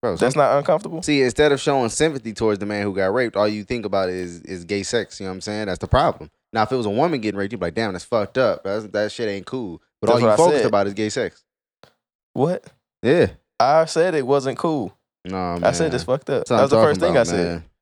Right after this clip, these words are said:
Speaker 1: man.
Speaker 2: You fried, bro.
Speaker 1: You one of them self-hating Negroes.
Speaker 2: I don't think so.
Speaker 1: True.
Speaker 2: Yeah.
Speaker 1: White people don't exist. Whatever.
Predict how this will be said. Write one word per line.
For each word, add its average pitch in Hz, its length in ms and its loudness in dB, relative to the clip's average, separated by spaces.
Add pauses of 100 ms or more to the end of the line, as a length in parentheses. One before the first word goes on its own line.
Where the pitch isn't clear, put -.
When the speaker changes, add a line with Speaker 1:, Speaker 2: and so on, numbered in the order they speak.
Speaker 1:
man. - 100 -12 (180)
Speaker 2:
You 127 160 -2
fried, 127 440 4
bro. 92 300 0
Speaker 1:
You 139 100 -4
one 135 120 0
of - 20 -2
them 110 100 -2
self-hating 113 580 0
Negroes. 87 560 -6 (120)
Speaker 2:
I - 60 0
don't 233 200 2
think 160 140 -2
so. 90 220 -2 (720)
Speaker 1:
True. 95 260 0 (500)
Speaker 2:
Yeah. 104 220 0 (1120)
Speaker 1:
White 143 160 4
people 85 180 6
don't 78 220 0
exist. 78 400 -6
Whatever. 85 340 4